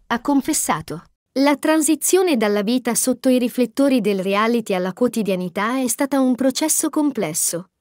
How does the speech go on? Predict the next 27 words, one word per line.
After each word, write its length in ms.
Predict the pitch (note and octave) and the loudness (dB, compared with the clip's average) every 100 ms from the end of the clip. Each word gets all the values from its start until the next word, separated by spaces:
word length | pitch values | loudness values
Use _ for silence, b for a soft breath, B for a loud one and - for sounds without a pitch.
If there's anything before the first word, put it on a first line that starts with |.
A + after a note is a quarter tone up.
| _ | _
ma 200 | C4 C4 | 2 4
Letizia 640 | C4+ C#4+ - A3+ - - A#3 | 4 2 0 -2 -2 -2 -2
si 180 | - B3 | 0 0
sente 380 | C#4+ C4+ B3 | 2 2 2
più 180 | A3+ A#3+ | 0 0
forte 540 | A3 B3+ G#3 F#3+ - G#3+ | 0 0 0 -2 -2 0
e 60 | |
determinata 720 | A3 B3+ C4 B3+ B3+ A#3 A#3 G#3 | 2 2 4 4 4 2 0 -2
a 80 | |
superare 560 | G3+ - A#3 B3+ D4 C4+ | -2 -2 0 2 2 2
le 140 | G#3+ | 2
difficoltà. 600 | G3+ G#3 B3 C4 B3+ C#4+ C4+ C#4+ C#4+ C4 | -2 -2 -2 0 0 0 0 2 2 4
Una 280 | C4 D#4 C#4 | 2 4 2
delle 240 | A3 G3+ | 2 0
rivelazioni 720 | G3+ G#3 G#3 G3+ - C#4+ B3+ | 0 0 -2 -2 0 2 2
più 160 | - B3 | 2 -2
sorprendenti 800 | - A3 G#3+ G#3+ G#3+ G#3+ G#3+ C4+ | 2 0 0 0 0 0 -2 0
riguarda 460 | C#4+ B3+ D4 A#3+ A3+ | 0 2 0 2 0
il 140 | G3+ | 0
rapporto 580 | A3 - C4+ D#4 - C#4 | -4 -2 -2 -2 -4 -2
con 200 | C4+ B3+ | 2 2
un 140 | B3+ | 2
ex 240 | C#4+ - - | 0 -2 -2
concorrente 720 | A#3 G#3 A#3+ A3 C4+ D4+ D4 | 0 0 -2 -2 -2 0 0
del 160 | A#3 G#3+ | 0 2
Grande 360 | A#3 C4+ C#4+ | 0 2 0
Fratello, 680 | C#4 C#4 C4 E3 D#3+ F3+ | 0 -2 -2 -4 -4 -6